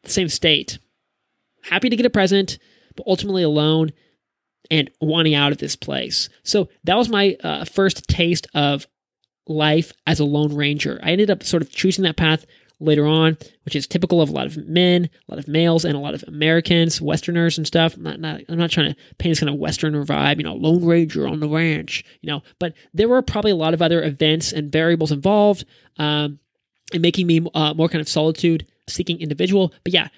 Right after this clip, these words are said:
that Christmas, uh, in the late eighties, or maybe it's nineteen ninety, I don't know, was likely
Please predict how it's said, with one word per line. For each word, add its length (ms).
that 200
Christmas, 380
uh, 240
in 100
the 40
late 220
eighties, 280
or 160
maybe 220
it's 80
nineteen 240
ninety, 320
I 40
don't 120
know, 220
was 220
likely 640